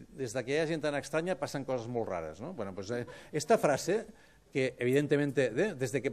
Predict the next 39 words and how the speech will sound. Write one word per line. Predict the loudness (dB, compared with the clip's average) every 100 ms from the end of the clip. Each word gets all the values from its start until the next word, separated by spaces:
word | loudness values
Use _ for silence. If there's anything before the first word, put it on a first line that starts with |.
| -2
desde | -2 2
que | 4
hay | 4
gente | 2 2 2
tan | 2
extraña | 0 0 0 0
pasan | -2 -4
cosas | -4 -4 -4
muy | -2
raras, | -2 -2 -4 -6
¿no? | -6
Bueno, | -6 -4
pues | -4 -4
esta | -2 0 4
frase | 4 4 0
que | -2 -2
es, | -4 -8 -18 -20 -6
que | -4
es | 0
una | 0
frase, | 2 0 0 -2
digamos, | 0 0 0 -4 -6 -14 -20 -20 -20 -10
muy | -2 2 2 2
de, | 4 4 4 2 -2 -6 -14 -12
de | -8 -6
primera, | -4 -2 2 4 4 2 0
de | -4
primera | -4 0 0 2
cara, | 0 0 -2
¿no? | -4 -6 -8 -18 -20 -20 _ -20 -6
Eh, | -2 -2 -4 -18 -20 -20 -20 -20 -8
porque | -4 0 2 2
es | 2
evidente | 4 4 2 2 2
que |
en | 2 2
diez | 4 4 4
años, | 2 2 -2 -8 -14 -14
¿no? | -12 -12